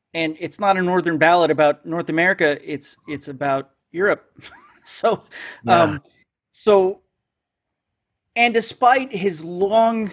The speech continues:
Speaker 1: his career-long goal of establishing himself as purely American, trying to shed this German European, uh, influences, or at least in, in, in talking anyway, which I agree with you, he didn't really do it music-wise,
Speaker 2: Yeah.
Speaker 1: but he did talk about it.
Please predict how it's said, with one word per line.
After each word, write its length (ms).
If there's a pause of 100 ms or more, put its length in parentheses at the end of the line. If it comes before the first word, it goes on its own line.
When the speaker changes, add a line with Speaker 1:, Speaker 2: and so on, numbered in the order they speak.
(140)
Speaker 1:
his 140
career-long 640
goal 320
of 60
establishing 580
himself 500
as 140
purely 480
American, 480
trying 240
to 80
shed 320
this 400
German 520
European, 880 (480)
uh, 300 (120)
influences, 840
or 100
at 60
least 300
in, 240
in, 320
in 200
talking 480
anyway, 520
which 300 (100)
I 140
agree 260
with 160
you, 80
he 100
didn't 240
really 240
do 220
it 240
music-wise, 720 (220)
Speaker 2:
Yeah. 140
Speaker 1:
but 100
he 60
did 260
talk 320
about 280
it. 140